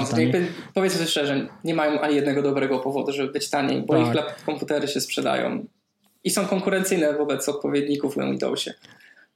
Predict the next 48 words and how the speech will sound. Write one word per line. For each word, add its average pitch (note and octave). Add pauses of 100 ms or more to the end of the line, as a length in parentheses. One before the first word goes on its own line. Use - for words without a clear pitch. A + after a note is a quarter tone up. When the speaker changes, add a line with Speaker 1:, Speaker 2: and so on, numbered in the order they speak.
(240)
Speaker 2:
Ale F3
to, G#3+
że F#3
będę D#3+
mógł D3+
odpalić D3
aplikację C3
z -
iPhone'a C3+ (240)
na C3+
Macu, B2 (680)
to, C#3+
to D#3
jest D#3+
dla D3+
mnie C#3+
ogromny C3
selling -
point. - (120)
To D3+
jest D3+
dla D#3+
mnie E3+
ogromny E3
selling D3+
point, E3+
bo D3+
ja D3
wiem, D#3 (360)
że C#3+ (360)
są G3
takie F3+
aplikacje, D#3
które D3
mam D3
na, C3+
e, C3
na C3
telefonie, C3
które A3+
jakbym F3
mógł E3+
odpalić D3+
na C#3+
komputerze, D3+
to C4+
byłbym A#3+
super G#3